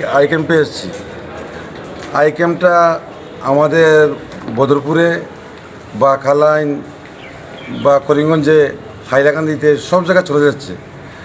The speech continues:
এ-, এখানেও আগে হয়েছে, বর্তমানে আজকে একটা হচ্ছে। তো আমার সিও, বিশেষ সিও মুকেশ, মুকেশ আগরওয়াল, উনি আসার কথা ছিল, কিন্তু ওনার কোম্পানির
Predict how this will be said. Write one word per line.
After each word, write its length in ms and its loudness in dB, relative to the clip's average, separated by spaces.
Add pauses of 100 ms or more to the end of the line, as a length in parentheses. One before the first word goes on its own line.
(520)
এ-, 360 4 (100)
এখানেও 340 4 (400)
আগে 220 0
হয়েছে, 380 2 (1300)
বর্তমানে 460 2
আজকে 220 -2
একটা 200 -2
হচ্ছে। 240 0 (500)
তো 60 -6 (220)
আমার 420 4 (640)
সিও, 560 6 (280)
বিশেষ 200 0 (120)
সিও 180 4 (120)
মুকেশ, 260 2 (100)
মুকেশ 220 -2
আগরওয়াল, 380 4 (600)
উনি 200 2 (120)
আসার 220 0
কথা 200 0
ছিল, 120 2 (380)
কিন্তু 200 0 (100)
ওনার 200 2 (100)
কোম্পানির 460 0